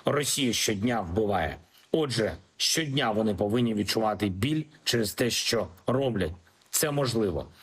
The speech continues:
Санкції світу, тарифи, підтримка для України,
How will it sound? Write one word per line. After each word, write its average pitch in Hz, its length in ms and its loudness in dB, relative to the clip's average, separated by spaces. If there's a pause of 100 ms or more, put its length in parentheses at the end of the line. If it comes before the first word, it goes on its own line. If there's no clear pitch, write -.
(140)
Санкції 127 600 0
світу, 139 480 0 (340)
тарифи, 135 540 0 (420)
підтримка 135 480 0
для 117 160 0
України, 127 580 0